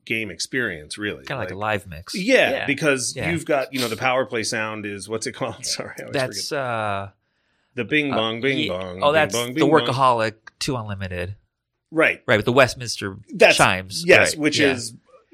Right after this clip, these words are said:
Speaker 2: Right.
Speaker 1: you have to have that in there somewhere to be able to,
Speaker 2: <laughs> Right.
Speaker 1: to bring it out.
Speaker 2: <laughs> Right.
Speaker 1: And now you've got kids, you know, if you're an eight-year-old kid going to a Kings game, you don't know that it's the Westminster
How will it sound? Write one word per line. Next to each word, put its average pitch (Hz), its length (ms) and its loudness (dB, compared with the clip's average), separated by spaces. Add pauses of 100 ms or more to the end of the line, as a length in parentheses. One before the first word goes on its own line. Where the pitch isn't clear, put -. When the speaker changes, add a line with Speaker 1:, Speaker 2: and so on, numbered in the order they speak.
(160)
Speaker 2:
Right. 110 320 0
Speaker 1:
you 156 120 2
have 156 160 4
to 131 80 -2
have 143 220 4
that 117 180 2
in 139 160 4
there 101 160 0
somewhere 113 400 -2
to 107 120 -14
be 107 120 -2
able 104 180 -4
to, - 80 -2
Speaker 2:
<laughs> 117 180 0
Right. 117 80 0
Speaker 1:
to 98 120 0
bring 113 200 6
it 175 100 4
out. 156 320 0
Speaker 2:
<laughs> - 60 -20
Right. 98 340 0
Speaker 1:
And 143 200 6
now 139 200 4
you've 127 200 -4
got 117 240 -2
kids, 117 380 -2
you 117 60 -6
know, 104 120 -2
if 104 80 -6
you're 113 140 -4
an 110 80 -4
eight-year-old 107 400 -4
kid 104 200 -4
going 98 200 -6
to 92 60 -4
a 87 60 -8
Kings 113 280 -10
game, 95 240 -8
you 123 100 -10
don't 92 160 -8
know 85 180 -8
that 85 120 -12
it's 82 140 -10
the 87 100 -12
Westminster 82 720 -12